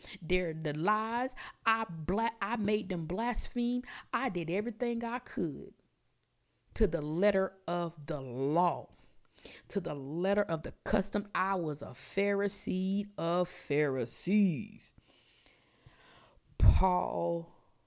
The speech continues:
had to remind them on that particular <clears throat> part of his testimony. That is that wisdom.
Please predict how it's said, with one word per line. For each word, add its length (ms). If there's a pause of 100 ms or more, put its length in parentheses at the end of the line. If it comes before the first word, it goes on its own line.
(180)
had 480
to 160
remind 640
them 320 (160)
on 280
that 260
particular 840 (1300)
<clears throat> 140 (1120)
part 240
of 80
his 180
testimony. 760 (300)
That 160
is 120
that 280
wisdom. 460